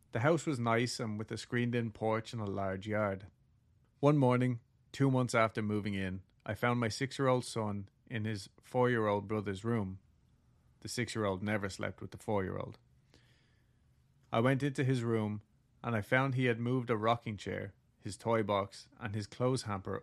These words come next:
up against the closet door. I asked him why. The six-year-old's room was directly across from the bathroom. He got up in the middle of the night and was sitting on the toilet when he saw a glow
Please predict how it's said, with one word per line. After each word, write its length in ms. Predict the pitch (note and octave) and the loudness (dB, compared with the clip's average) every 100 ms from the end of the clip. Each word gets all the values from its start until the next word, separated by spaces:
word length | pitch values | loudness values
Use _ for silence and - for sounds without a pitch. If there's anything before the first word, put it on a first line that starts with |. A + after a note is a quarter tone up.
| - | -8
up 140 | A2 | -8
against 300 | A2 G#2+ G2+ | -8 -6 -8
the 80 | A2+ | -10
closet 380 | - G#2 F#2+ F2+ | -4 -4 -4 -6
door. 320 | G#2+ G#2 F#2 - _ _ _ _ _ _ _ - | -4 -4 -6 -12 _ _ _ _ _ _ _ -8
I 80 | G#2+ | -2
asked 300 | G#2+ G#2+ - | 0 0 -4
him 160 | G2+ | -4
why. 340 | G2 A2+ G2 G2+ _ _ _ _ _ _ - | 0 0 0 -4 _ _ _ _ _ _ -10
The 60 | |
six-year-old's 640 | A2+ D#3 C#3 C#3 B2 A#2 A2 | -2 -2 0 2 4 2 -2
room 300 | B2+ C3 A2 | 0 0 -2
was 100 | G#2 | -4
directly 460 | A2+ A2+ A#2 A#2+ | 0 2 2 -4
across 380 | G#2 - G#2+ G2+ | -4 -2 -2 -2
from 80 | A2 | -8
the 60 | G2 | 0
bathroom. 600 | A2 A#2+ A#2 G2+ G2 G2+ _ _ _ _ _ _ _ _ _ _ _ _ _ _ _ | 4 4 2 -6 -8 -12 _ _ _ _ _ _ _ _ _ _ _ _ _ _ _
He 100 | B2+ | 2
got 220 | C3 D3 | 6 6
up 160 | F3 E3+ | 6 2
in 100 | C3+ | 0
the 60 | |
middle 260 | A2+ B2+ C#3 | 2 2 0
of 60 | B2+ | 0
the 40 | |
night 340 | A2+ G2 F#2+ F#2+ _ - | -2 0 -2 -6 _ -8
and 80 | A#2 | -4
was 120 | G#2+ | -2
sitting 300 | - C#3+ C#3+ | -2 0 0
on 100 | C3 | 0
the 80 | B2 | -2
toilet 460 | - A#2+ G#2+ F#2+ | 0 0 0 -2
when 140 | G#2+ G2+ | -6 -6
he 100 | G#2 | -6
saw 320 | - A2 G#2+ | -2 -2 -2
a 260 | A2 G2+ - _ B2+ - | -4 -6 -8 _ -20 -8
glow 560 | G2+ G2+ A2 G2 F#2 | -2 2 2 0 -2